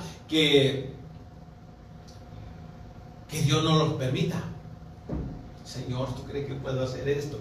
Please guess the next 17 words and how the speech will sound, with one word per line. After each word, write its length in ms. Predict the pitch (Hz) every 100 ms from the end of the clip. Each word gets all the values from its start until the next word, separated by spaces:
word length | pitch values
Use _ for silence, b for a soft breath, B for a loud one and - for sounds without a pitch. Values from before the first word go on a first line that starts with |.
| -
Padre? 300 | 117 117 - - - B B -
Por 100 | 165
favor, 420 | 156 143 151 160
Señor, 540 | - - 143 151 156 - B B B 175
tengo 280 | 175 175
temor 560 | 170 170 165 180 - -
de 140 | 170
hacerlo, 520 | 160 - 180 185 170 156
mi 160 | 156
Dios. 480 | 151 160 190 139 - B B
Eh, 420 | 156 165 - - -
ayúdame. 800 | 170 - 254 254 220 175 - - - - - - - - - - - - - - - - - - - - - - -
Vamos 260 | - 240 233
al 80 | 214
libro 240 | 226 233 220
de 80 |
Job. 380 | 175 202 - -